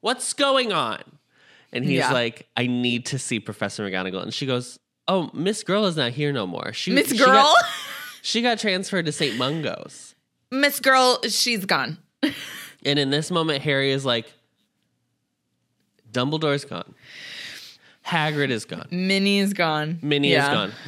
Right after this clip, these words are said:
Speaker 1: The Order of the Phoenix, who work at Hogwarts School of Witchcraft and Wizardry, are all gone. No one's there."
Speaker 2: Well.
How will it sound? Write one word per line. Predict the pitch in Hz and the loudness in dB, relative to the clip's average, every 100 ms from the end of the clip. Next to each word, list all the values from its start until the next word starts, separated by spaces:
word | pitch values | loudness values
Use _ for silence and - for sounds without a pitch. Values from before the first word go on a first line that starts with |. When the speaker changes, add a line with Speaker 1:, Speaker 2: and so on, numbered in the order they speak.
| 139 | 0
Speaker 1:
The | 170 - | 0 2
Order | 175 190 208 240 | 4 4 4 2
of | 233 | 2
the | 220 | -2
Phoenix, | 220 170 135 110 110 - - - - | -2 0 0 -2 -4 -8 -12 -14 -18
who | - 175 160 | -6 -2 0
work | 143 139 147 - 117 | 2 2 2 -2 -2
at | 117 110 107 - _ _ _ - | 0 0 -2 -6 _ _ _ -4
Hogwarts | 143 139 156 160 | 0 2 2 0
School | - 131 | 0 0
of | 123 | 0
Witchcraft | 110 - 120 110 - | -4 -2 -2 -2 -4
and | 107 | -6
Wizardry, | 95 98 85 85 85 95 _ - | -4 -6 -8 -8 -10 -12 _ -2
are | 110 | 0
all | 110 101 | 0 -2
gone. | 87 65 - - | -4 -10 -12 -8
No | 120 135 | -2 0
one's | 131 110 | 0 -2
there." | 78 - _ _ _ _ _ | -8 -10 _ _ _ _ _
Speaker 2:
Well. | 202 214 208 196 | 0 2 4 0